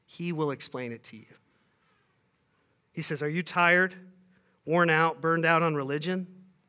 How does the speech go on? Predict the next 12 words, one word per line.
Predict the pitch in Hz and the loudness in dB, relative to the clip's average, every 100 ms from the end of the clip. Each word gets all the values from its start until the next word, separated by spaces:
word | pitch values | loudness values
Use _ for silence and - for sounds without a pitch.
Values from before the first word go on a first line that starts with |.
| _ _ _ _ _ _ _ | _ _ _ _ _ _ _
Come | - 151 | -6 -6
to | 151 147 | -4 -8
me. | 156 139 - _ _ _ _ _ _ _ _ _ _ _ _ _ _ _ _ _ 135 | -10 -12 -18 _ _ _ _ _ _ _ _ _ _ _ _ _ _ _ _ _ -4
Get | 180 | 0
away | 180 160 175 | 4 4 4
with | 190 180 196 | 4 2 2
me | 185 185 | 2 0
and | 156 | 0
you'll | 151 147 | -2 0
recover | 143 143 170 156 165 | -2 -2 -2 0 -2
your | 156 147 | -2 -4
life. | 127 123 95 - - - | -6 -10 -10 -12 -12 -16